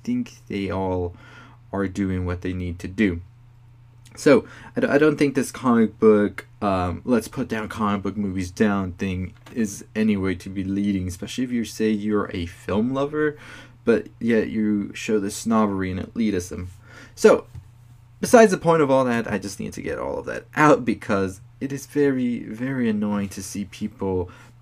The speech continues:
bitch and complain about the same thing for the past couple of months when they can just move on and not talk about this film if you hate it that much. So, with that being said,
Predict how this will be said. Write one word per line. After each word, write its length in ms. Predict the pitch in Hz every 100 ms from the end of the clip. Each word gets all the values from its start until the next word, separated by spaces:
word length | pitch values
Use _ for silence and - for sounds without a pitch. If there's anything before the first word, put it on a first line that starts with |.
| - -
bitch 300 | 110 127 -
and 120 | 101
complain 540 | 104 95 - 123 113
about 240 | 101 92 87
the 100 | 104
same 440 | - 123 131 127
thing 300 | - 107 101
for 160 | 95 92
the 80 | 92
past 440 | - 123 113 110
couple 260 | - 107 104
of 120 | 95
months 380 | 95 90 87 - - - -
when 200 | 104 98
they 180 | 98 98
can 200 | 92 98
just 280 | 95 87 104
move 260 | 117 123
on 360 | 107 95 95 90 - - -
and 240 | 107 104
not 300 | 104 95 90
talk 260 | - 98 92
about 220 | 98 92
this 120 | 95
film 320 | - 104 95
if 180 | 92 90
you 100 | -
hate 220 | 101 80
it 120 | - -
that 180 | 52
much. 420 | 65 - - - - - - -
So, 460 | - - 220 - - - - -
with 220 | 113 120 123
that 260 | 160 165
being 200 | 143 135
said, 540 | 127 - 113 101 98